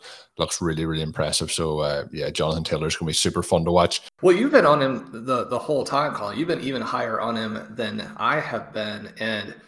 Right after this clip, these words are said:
Speaker 2: you know, this is a game here where, I mean, I don't think the Colts are, are that good. We saw how their defense has some real limitations at this point. They suffered some more in-game injuries, which never helps.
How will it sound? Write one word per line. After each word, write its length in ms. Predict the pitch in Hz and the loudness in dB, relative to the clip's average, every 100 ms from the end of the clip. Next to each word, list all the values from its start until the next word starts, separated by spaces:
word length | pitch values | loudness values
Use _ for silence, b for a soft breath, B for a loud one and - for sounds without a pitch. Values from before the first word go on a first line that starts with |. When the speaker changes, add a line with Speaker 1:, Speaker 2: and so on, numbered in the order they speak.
| b b b b b _ _ | b b b b b _ _
Speaker 2:
you 100 | 220 | 6
know, 140 | 233 190 | 8 10
this 140 | 247 | 8
is 120 | 320 | 4
a 40 | 214 | 0
game 340 | 139 143 139 | 0 0 0
here 460 | 135 185 165 135 143 | 0 0 2 0 -2
where, 680 | 139 135 135 135 131 127 98 - | 2 6 8 8 8 4 0 -6
I 40 | |
mean, 120 | 175 160 | -2 2
I 140 | 190 | 8
don't 180 | 254 233 | 8 6
think 140 | 214 | 4
the 100 | 151 | 2
Colts 320 | - 143 143 | 2 -4 0
are, 160 | 127 113 | 0 2
are 160 | 120 110 | 0 0
that 300 | 117 110 - | -2 -4 -4
good. 280 | 110 110 - - | -6 -6 -12 -8
We 120 | 123 | -8
saw 600 | - 131 127 127 120 120 - | -2 2 4 6 6 4 2
how 220 | 120 113 | 0 0
their 160 | 110 | -2
defense 720 | 104 117 113 117 110 - - - | -6 -6 -4 -2 -2 -4 -6 -4
has 200 | 123 113 | -4 -4
some 160 | 110 | -4
real 220 | 113 120 117 | -2 0 0
limitations 600 | 113 110 110 110 107 107 | -2 -4 -8 -8 -8 -8
at 60 | 113 | -10
this 120 | 110 | -10
point. 200 | 123 104 | -8 -6
They 80 | 107 | -6
suffered 260 | 110 110 | -6 -6
some 160 | - 113 | -8 -6
more 120 | 107 | -6
in-game 480 | 123 127 131 131 131 | -4 -4 -2 -2 -2
injuries, 500 | 131 123 120 120 117 | -4 -2 -2 -2 -2
which 180 | 110 - | -6 -4
never 220 | 104 107 | -6 -6
helps. 380 | 113 110 - | -2 -2 -4